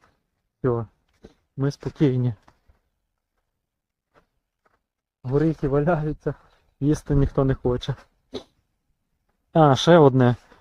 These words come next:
хочу вам показати, що сьогодні в нас, сьогодні в нас, яке число, я навіть не знаю,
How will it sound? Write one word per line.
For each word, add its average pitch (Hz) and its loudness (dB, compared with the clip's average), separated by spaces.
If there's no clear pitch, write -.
хочу 139 6
вам 135 4
показати, 143 2
що 135 2
сьогодні 139 6
в 131 2
нас, 135 2
сьогодні 131 2
в 127 0
нас, 127 -2
яке 123 2
число, 135 -2
я 127 4
навіть 123 -2
не 123 -4
знаю, 131 2